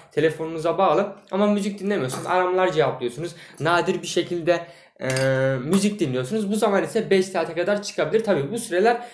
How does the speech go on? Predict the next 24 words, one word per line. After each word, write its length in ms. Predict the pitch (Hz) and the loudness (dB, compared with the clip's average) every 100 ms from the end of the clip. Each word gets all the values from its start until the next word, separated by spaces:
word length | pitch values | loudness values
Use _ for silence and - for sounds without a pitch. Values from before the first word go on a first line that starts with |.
| - | -14
sizin 240 | - 180 | -6 0
yapacağınız 480 | 202 180 180 190 185 | 2 2 0 -2 -2
işlemlere 440 | 175 - 180 185 156 | -2 -2 0 0 2
göre 280 | 156 208 - - | 0 0 -6 0
artabilir 460 | 175 180 185 170 160 | 2 2 0 0 2
arkadaşlar. 520 | 190 220 208 214 220 - - | 2 2 0 -2 -4 -6 -6
Hemen 320 | 254 254 254 | 0 2 2
bir 100 | 254 | 0
diğer 260 | 220 233 214 | 2 4 4
teknik 300 | 208 208 196 | 0 0 0
özelliklerine 760 | 185 185 180 180 175 180 214 - - - | 2 4 2 2 -2 0 -4 -6 -10 0
geleyim 420 | 175 185 175 143 | 2 4 2 2
ben 140 | 180 | 2
size. 500 | 196 208 214 220 - - _ _ _ _ - | 2 0 2 0 -6 -20 _ _ _ _ 4
Ürün 320 | 208 247 208 | 6 6 6
beş 180 | 269 - | 6 4
sıfır 500 | - 196 254 233 156 | 0 -4 -4 -4 2
Bluetooth 380 | 196 202 139 127 | 4 4 0 -2
arkadaşlar. 460 | 113 113 110 131 | -2 -2 -2 0
Yani 260 | 160 208 196 | 2 2 2
bu 80 | 208 | 2
demek 240 | 214 208 | 2 2
oluyor 220 | 247 202 | 4 4
ki 160 | 220 | 2